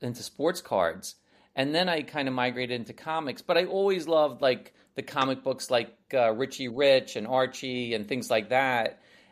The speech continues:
And then I kinda grew into this magazine called Mad Magazine.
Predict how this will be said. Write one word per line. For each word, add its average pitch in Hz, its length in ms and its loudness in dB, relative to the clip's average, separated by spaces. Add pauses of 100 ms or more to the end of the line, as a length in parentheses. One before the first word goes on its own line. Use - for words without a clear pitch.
And 151 180 -2
then 160 320 -2
I 147 120 0
kinda 151 260 -2
grew 135 220 -2
into 143 260 -2
this 123 260 -8
magazine 123 440 -2
called 117 240 -2
Mad 117 260 0
Magazine. 113 760 -6